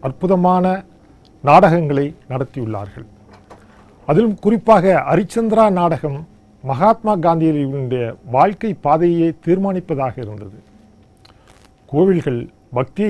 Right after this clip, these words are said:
மட்டும் வளர்த்ததில்லை, இசையை வளர்த்துள்ளன, தமிழை வளர்த்துள்ளன,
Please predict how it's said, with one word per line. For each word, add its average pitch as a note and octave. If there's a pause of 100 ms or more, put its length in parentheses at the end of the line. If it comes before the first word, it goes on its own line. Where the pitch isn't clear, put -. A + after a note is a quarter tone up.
(120)
மட்டும் F#3
வளர்த்ததில்லை, A2+ (800)
இசையை G#3
வளர்த்துள்ளன, A#2+ (520)
தமிழை F#3
வளர்த்துள்ளன, A#2+